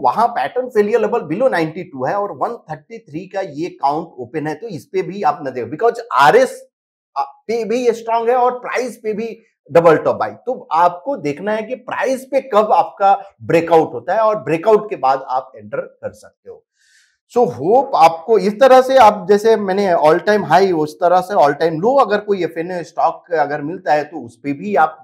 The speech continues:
देख सकते हो कि because आरएस पे अंडर परफॉर्मेंस और, अ, अ, एक Cient था, तो Cient का भी आप देख सकते हो कि Cient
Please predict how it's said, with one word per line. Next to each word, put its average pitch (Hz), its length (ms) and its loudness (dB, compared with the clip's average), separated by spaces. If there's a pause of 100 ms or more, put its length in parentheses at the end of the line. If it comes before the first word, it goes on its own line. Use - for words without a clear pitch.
देख 156 160 -14
सकते - 340 -12
हो 175 200 0 (580)
कि 143 100 0 (100)
because 151 260 0
आरएस 147 480 0
पे 160 140 2
अंडर 139 320 -2
परफॉर्मेंस 170 640 -4
और, 139 460 4
अ, 135 520 2 (220)
अ, 123 320 4
एक 160 200 -2
Cient 208 380 -6
था, 202 240 0
तो 202 160 -6
Cient 139 440 -8
का 160 120 2
भी 185 240 -6
आप 165 260 4
देख 151 160 -10
सकते 147 300 -12
हो 151 60 -6
कि 156 100 -14
Cient 139 380 -10